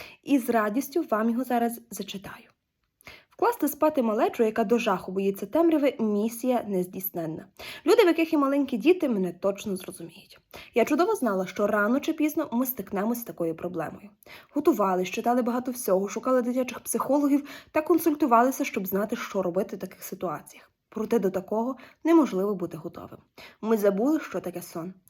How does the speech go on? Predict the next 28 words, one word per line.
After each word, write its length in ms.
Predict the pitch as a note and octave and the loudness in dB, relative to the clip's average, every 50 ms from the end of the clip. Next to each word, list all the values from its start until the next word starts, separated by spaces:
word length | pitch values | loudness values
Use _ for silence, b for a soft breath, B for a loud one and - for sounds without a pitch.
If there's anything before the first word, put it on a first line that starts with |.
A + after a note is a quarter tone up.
| B B B B B B B | B B B B B B B
Наші 220 | D#4 D#4+ - E4+ | 2 4 4 4
дві 140 | - D#4 D#4 | 4 4 4
бешкетниці 680 | B3 C#4+ C#4 - - E4+ F4+ - D4+ B3 A#3+ - A#3 | 4 4 0 2 2 2 4 4 2 0 2 0 0
навіть 380 | A3+ A#3 B3 B3 B3 A#3+ G3+ - | 0 2 2 2 0 0 -2 0
з 40 | A#3 | 0
нічниками 600 | A#3+ A#3+ - - B3 A#3+ A#3+ - C4+ A3+ F#3+ D#3+ | 0 0 0 -2 -2 -2 0 0 0 0 0 -2
спати 340 | - - F3 E3+ D#3 - E3+ | -2 -2 -4 -4 -2 -2 -4
відмовлялися, 640 | E3+ F3 F#3+ F3+ F3+ F3+ E3+ E3+ E3+ E3+ F3 - E3 | -2 0 -2 -2 0 0 0 0 0 -2 0 -2 -2
а 40 | F#3 | -2
про 200 | F#3 G3 G3 G3 | -2 0 0 0
окремі 360 | F#3+ G3 A3+ A#3+ B3+ B3 A3+ | 0 2 0 2 2 4 2
ліжка 300 | G3+ G#3 - - - C4+ | 2 0 -4 -2 0 2
й 80 | D4 C#4 | 4 4
мовчати 540 | A#3 G#3+ G3+ G3 - - F#3 D#3 - D#3+ D#3+ | 4 2 0 -4 -8 -10 -10 -8 -8 -10 -12
слід. 320 | - - F3 E3+ - _ _ _ B B B B - | -10 -10 -10 -10 -10 _ _ _ B B B B -4
Лише 220 | A3 A3+ - C4 | -4 0 0 0
в 80 | G#3 G3+ | 2 2
одному 280 | F#3+ F#3+ F3+ F3 F3 | 0 0 0 0 -2
ліжку 320 | F3+ A3 D#4+ D#4+ - C4+ A#3+ | 0 0 0 0 0 -6 -6
хочуть 340 | - F3+ F3 - F#3 F#3 - | -4 -4 -6 -6 -8 -10 -10
спати. 340 | - - D3 - - - - _ - | -10 -10 -10 -10 -10 -14 -20 _ -12
Разом, 500 | - G3+ G3 F#3 G3 G3+ G#3 C#4 C#4 D4 - - | -6 -2 2 2 2 2 0 -2 -6 -6 -8 -6
бо 120 | A3 G#3 F#3+ | -6 -6 -4
поодинці 480 | - F3 E3 E3 F3 F3 F#3 F3+ F3+ | -2 -2 -2 0 0 -4 -4 -4 -8
страшно. 480 | - - - D#3 D#3+ D#3+ - - - G3+ _ B B B B B B B - | -10 -10 -10 -10 -10 -10 -12 -14 -18 -20 _ B B B B B B B 0
І 40 | |
навіть 300 | B3+ C#4 C4 C#4 C4+ - | 0 2 2 0 -2 0
так 320 | - F4 F4+ E4 E4+ - | 2 4 4 4 2 -6